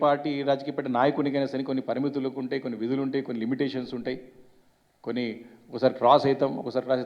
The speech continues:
తప్పు తీసుకుంటాం. కాబట్టి ఎవరైనా సరే మన పరిధిలో ఉండి మనం మాట్లాడగలిగితే మనకు గౌరవం ఉంటుంది, మన పార్టీ గౌరవం ఉంటుంది, మనం పది స-, ప-, పది కాలాల పాటు రాజకీయాలు చేసుకోవచ్చు. కానీ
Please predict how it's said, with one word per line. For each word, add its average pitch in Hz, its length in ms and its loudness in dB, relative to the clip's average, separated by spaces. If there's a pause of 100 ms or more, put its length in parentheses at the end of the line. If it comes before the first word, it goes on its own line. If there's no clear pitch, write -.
తప్పు - 220 2
తీసుకుంటాం. 131 400 -4 (960)
కాబట్టి 139 240 -4
ఎవరైనా 196 460 10
సరే 185 120 12 (340)
మన 147 100 6 (120)
పరిధిలో 147 400 10
ఉండి 170 220 4
మనం 147 120 6 (100)
మాట్లాడగలిగితే 131 600 2 (260)
మనకు 131 240 2
గౌరవం 135 300 4
ఉంటుంది, 135 280 -2
మన 117 80 0 (100)
పార్టీ 117 260 0
గౌరవం 123 260 2
ఉంటుంది, 123 220 -4
మనం 120 160 -2
పది 107 140 -2
స-, 117 160 -4
ప-, 120 180 4
పది 120 180 2
కాలాల 139 280 8
పాటు 123 160 0
రాజకీయాలు 110 420 -6
చేసుకోవచ్చు. 110 420 -12 (960)
కానీ 165 240 12